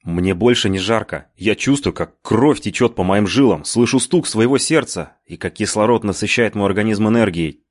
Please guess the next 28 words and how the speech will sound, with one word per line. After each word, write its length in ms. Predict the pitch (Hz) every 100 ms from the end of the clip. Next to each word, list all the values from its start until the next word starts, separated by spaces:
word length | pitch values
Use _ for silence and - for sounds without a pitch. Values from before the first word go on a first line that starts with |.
| _
Тело 400 | - 98 110 104
напряжено 580 | 107 117 110 123 127 107
и 20 |
расслаблено 540 | 98 - 127 127 123
одновременно. 720 | 120 123 127 139 135 101 82 - _ _ _ _ -
Будто 440 | 78 107 - 120
плыву 360 | 120 113 120 120
в 120 | 107
воде, 400 | 127 120 123 95
и 100 | 107
как 240 | 165 156
бы 120 | 143
я 60 | 135
ни 120 | 127
старался, 560 | - 123 135 175 - 92
но 100 | 95
утонуть 380 | 98 104 160 139
у 20 |
меня 180 | 123 110
точно 440 | - 120 143 135
не 100 | 143
получится. 500 | 143 170 - - 73
Чувствую 520 | - - 131 - 131
лёгкость 440 | 131 170 117 - -
и". 180 | 147 - _ _ _ _ _ _ _
Он 160 | 82 80
сделал 300 | 80 82 80
паузу. 460 | 90 78 76 71